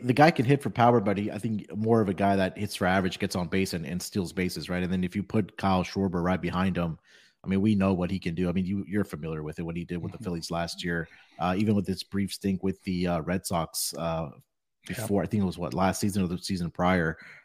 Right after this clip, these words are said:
Speaker 1: uh, with him just hitting home runs. It's, it's gonna be an exciting, uh, top of the lineup for the Phillies.
Speaker 2: Yeah, definitely. And, uh, you know,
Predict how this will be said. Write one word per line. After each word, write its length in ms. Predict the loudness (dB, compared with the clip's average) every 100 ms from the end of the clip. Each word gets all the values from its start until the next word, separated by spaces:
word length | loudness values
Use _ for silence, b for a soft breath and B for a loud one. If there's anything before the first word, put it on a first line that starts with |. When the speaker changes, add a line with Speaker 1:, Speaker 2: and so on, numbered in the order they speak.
| -4
Speaker 1:
uh, 360 | -2 0 -2 -4
with 220 | -8 -8
him 220 | 0 0
just 200 | 2 -2
hitting 180 | 0 -2
home 180 | 0 -2
runs. 240 | 0 -2 -2
It's, 140 | -6
it's 120 | -6
gonna 160 | -2 0
be 80 | 0
an 60 |
exciting, 400 | -2 -2 -2 -2
uh, 120 | -4 -2
top 240 | -2 -2
of 40 |
the 60 | -2
lineup 320 | -2 -2 -2
for 60 | -6
the 80 | -8
Phillies. 420 | -6 -4 -6 -10 _ _ _ _ _ _ _ _
Speaker 2:
Yeah, 200 | 6 6 -2 2
definitely. 440 | 4 4 0 0
And, 360 | 0 2 2 4
uh, 240 | 4 4
you 60 | 2
know, 160 | 0